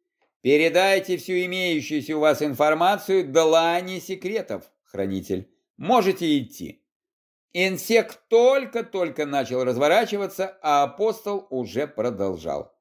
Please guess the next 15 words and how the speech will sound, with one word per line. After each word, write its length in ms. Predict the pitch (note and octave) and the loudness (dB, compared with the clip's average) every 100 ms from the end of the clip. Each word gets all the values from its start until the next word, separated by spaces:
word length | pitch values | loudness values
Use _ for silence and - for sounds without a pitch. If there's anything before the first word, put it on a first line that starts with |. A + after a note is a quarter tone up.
| _ _ _ _ _ _ _ | _ _ _ _ _ _ _
«Вызовите 880 | A#2 D3+ C#4 C#4+ G#3+ G#3+ F#3+ - C#3 | 0 4 4 4 2 2 2 0 -4
в 60 | - | -2
храм 500 | D#3+ F3 F3 G3 - | 0 2 2 -2 -12
длань 640 | G2+ G#2 F#3 G3 F#3 B2 - | -10 4 6 6 2 0 -6
отмщения 1000 | C3+ B2+ C3+ B2+ - C#3+ C3+ C#3+ E3+ - _ _ | -6 -6 -8 -12 -8 -6 -6 -6 -10 -14 _ _
и 140 | D#3+ D3+ | -2 0
длань 520 | B2 A#2+ A2+ G#2 G#2 | 4 4 4 2 0
войны. 640 | A#2+ C#3+ C#3+ G3+ - - _ _ _ _ _ _ | 2 2 2 -2 -4 -8 _ _ _ _ _ _
Боюсь, 580 | G#2+ F3 G#3 A3 G#3+ - | 2 2 4 2 0 -4
сил 380 | - A3 G3+ | -6 0 2
разведывательного 1000 | G3 F#3 F#3+ F#3+ F3 F3 E3+ F3 E3 E3+ | 4 2 0 0 0 -2 -4 -6 0 0
флота 480 | E3 G3+ A#3 A#3+ E3 | 0 0 0 2 0
отныне 680 | - D3 D3 C#3 B2+ A#2+ A#2+ | 0 -2 -2 -4 -2 0 0
уже 420 | A#2 G#2 F#2+ F3+ | 0 -2 -2 -4
недостаточно». 1040 | F3+ D#3+ B2 A#2+ - F2+ D#2 D#2 - - | -2 -8 -2 -4 -4 -10 -10 -14 -16 -20